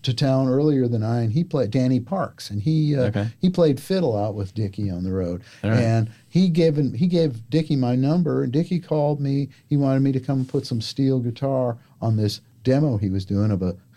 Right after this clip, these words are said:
Speaker 1: country song called Too Late to Go Home Early.
Speaker 2: Okay.
Speaker 1: So I met him in a studio and played on the demo. And, uh,
Speaker 2: How was
Speaker 1: couple
Speaker 2: it? Was it, uh, intimidating, or was it, like,
Speaker 1: Oh.
Speaker 2: was he cool?
Speaker 1: He was cool. He was
Speaker 2: Yeah.
Speaker 1: great.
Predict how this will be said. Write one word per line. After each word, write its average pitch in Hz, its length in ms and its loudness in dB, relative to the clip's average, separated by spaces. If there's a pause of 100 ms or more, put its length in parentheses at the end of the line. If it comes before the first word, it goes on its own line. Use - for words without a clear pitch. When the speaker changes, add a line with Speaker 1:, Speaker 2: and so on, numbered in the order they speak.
(100)
Speaker 1:
country 147 320 2
song 107 260 0
called 98 240 -2
Too 127 180 0
Late 113 260 0
to 117 80 -4
Go 107 240 0
Home 110 240 0
Early. 170 400 -2 (220)
Speaker 2:
Okay. 98 200 0
Speaker 1:
So 120 400 2 (180)
I 107 140 2
met 123 240 4
him 135 80 2
in 127 100 2
a 131 40 0
studio 131 720 2 (160)
and 92 140 -2 (320)
played 120 320 2
on 113 200 2
the 117 80 4
demo. 110 540 0 (460)
And, 139 420 2 (280)
uh, 165 400 0 (180)
Speaker 2:
How 104 100 4
was 185 140 4
Speaker 1:
couple 131 80 4
Speaker 2:
it? 90 80 0
Was 98 140 -2
it, 95 140 -4 (220)
uh, 117 140 -2
intimidating, 123 680 2
or 123 100 0
was 104 220 -2
it, 95 160 -4 (160)
like, 107 160 0
Speaker 1:
Oh. 240 500 2 (360)
Speaker 2:
was 101 140 0
he 117 100 2
cool? 147 400 0 (440)
Speaker 1:
He 240 140 4
was 247 140 2
cool. 226 340 0
He 220 60 -2
was 208 100 2
Speaker 2:
Yeah. 196 60 2
Speaker 1:
great. 220 200 2